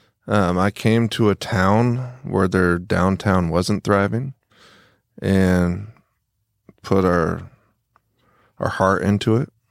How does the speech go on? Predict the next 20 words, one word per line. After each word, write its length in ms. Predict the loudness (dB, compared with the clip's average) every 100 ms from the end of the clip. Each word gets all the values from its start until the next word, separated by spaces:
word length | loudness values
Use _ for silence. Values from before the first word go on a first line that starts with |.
| _ -4
put, 400 | 0 2 0 -4 _ _ _ _ _ _ _ _ _ _ -16
to 100 | -2
be 100 | 2
honest, 220 | 4 2
everything 380 | 0 0 2 0
we 140 | 0
had 440 | -4 -4 -2 -2 -4
into 280 | -6 -6 -6
it 160 | -8 -10 -6
at 120 | -4
the 80 | -4
time. 440 | 0 0 0 -6 -20 _ -20 -20 -20 _
We 100 | -2 -2
just, 200 | -2 -8
we 160 | -2 0
just 220 | 0 0
went 200 | 0 0
for 280 | -2 -4 -4
it. 80 | -8 _ _ -20 -20 _ _ _ 0
And 680 | 2 4 2 0 -2 -6